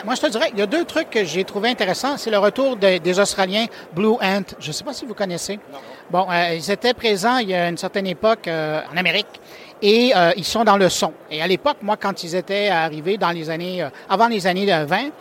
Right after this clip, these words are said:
Speaker 1: euh, de, de ce siècle, pas, <laughs> pas l'autre, je veux préciser.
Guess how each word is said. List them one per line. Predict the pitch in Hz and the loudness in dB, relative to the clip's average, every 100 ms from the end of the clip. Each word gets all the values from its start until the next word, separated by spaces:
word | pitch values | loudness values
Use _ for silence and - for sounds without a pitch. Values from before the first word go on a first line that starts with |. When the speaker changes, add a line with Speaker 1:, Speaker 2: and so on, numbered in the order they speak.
| - - - - 147 151 - 127 - | -18 -20 -10 -6 -6 -8 -12 -8 -2
Speaker 1:
euh, | 151 | 2
de, | |
de | 147 | 2
ce | 156 160 | 2 2
siècle, | - 240 170 | 2 0 -2
pas, | - 156 | -6 -4
<laughs> | 139 - | -4 -4
pas | 208 190 | -4 0
l'autre, | 202 226 - - - | -2 -2 -6 -14 -2
je | 175 | 0
veux | |
préciser. | 165 180 175 160 143 233 | 2 0 -2 0 2 2